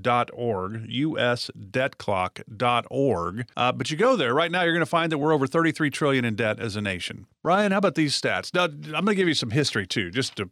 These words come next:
kinda clear it up for you. In two thousand, we were five point six trillion, uh, as a nation in debt. Two thousand eight, ten point seven. Twenty sixteen,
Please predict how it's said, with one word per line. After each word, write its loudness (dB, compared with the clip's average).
kinda -2
clear -2
it -2
up -2
for -6
you. -4
In -8
two 2
thousand, 0
we 2
were 4
five 0
point 0
six -2
trillion, 0
uh, 2
as 0
a -2
nation -2
in -6
debt. -2
Two 0
thousand 0
eight, -2
ten -2
point 0
seven. 0
Twenty -2
sixteen, -2